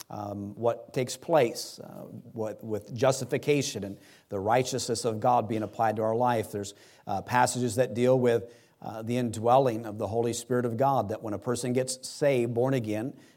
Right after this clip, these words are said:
uh, their body becomes the temple of, uh, the Holy Ghost, and, uh, and He takes up residence. And, uh, there are plenty of passages that deal with,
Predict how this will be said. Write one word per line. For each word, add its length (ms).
uh, 480
their 220
body 260
becomes 460
the 80
temple 420
of, 260
uh, 320
the 140
Holy 240
Ghost, 480
and, 180
uh, 260
and 140
He 120
takes 300
up 140
residence. 720
And, 140
uh, 280
there 480
are 160
plenty 320
of 120
passages 720
that 240
deal 440
with, 400